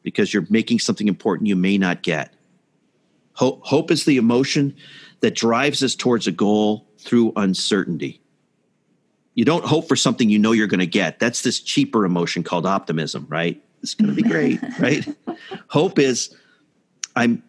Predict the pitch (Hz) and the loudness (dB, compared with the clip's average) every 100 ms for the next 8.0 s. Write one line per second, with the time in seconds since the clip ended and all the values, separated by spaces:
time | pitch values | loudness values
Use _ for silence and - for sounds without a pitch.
0 | _ _ 135 139 - 165 151 120 - 120 | _ _ -2 -2 0 2 2 0 -2 0
1 | 123 131 117 98 - 113 104 95 87 92 | 0 2 0 0 0 -2 0 -2 -2 -6
2 | - 107 90 - 90 - 78 87 78 73 | -2 0 0 -4 -4 -4 -4 -4 -4 -6
3 | - _ _ 226 107 113 180 101 127 120 | -14 _ _ -2 0 2 0 0 0 0
4 | 120 156 - - - _ - - - 131 | 0 0 -2 -6 -10 _ -20 -12 -4 0
5 | 165 160 160 139 165 220 196 170 120 - | 0 0 0 0 0 0 0 -2 -4 -2
6 | 135 120 120 - 120 117 104 101 - 95 | 0 0 0 0 -2 -2 -4 -4 -4 -4
7 | 90 95 92 104 107 - 98 120 143 196 | -2 -2 0 0 -2 -2 0 0 0 -2